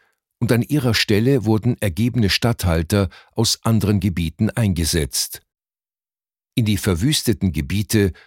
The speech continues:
wurden Ackerbauern aus China umgesiedelt. Den mongolischen Völkermord begründet die Religionswissenschaftlerin Karenina Kolmar-Paulens wie folgt:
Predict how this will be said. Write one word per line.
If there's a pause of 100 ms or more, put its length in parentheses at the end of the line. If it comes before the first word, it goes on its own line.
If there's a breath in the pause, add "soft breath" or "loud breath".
(200 soft breath)
wurden
Ackerbauern
aus
China
umgesiedelt. (2000)
Den
mongolischen
Völkermord (320 loud breath)
begründet
die
Religionswissenschaftlerin (400 soft breath)
Karenina
Kolmar-Paulens
wie
folgt: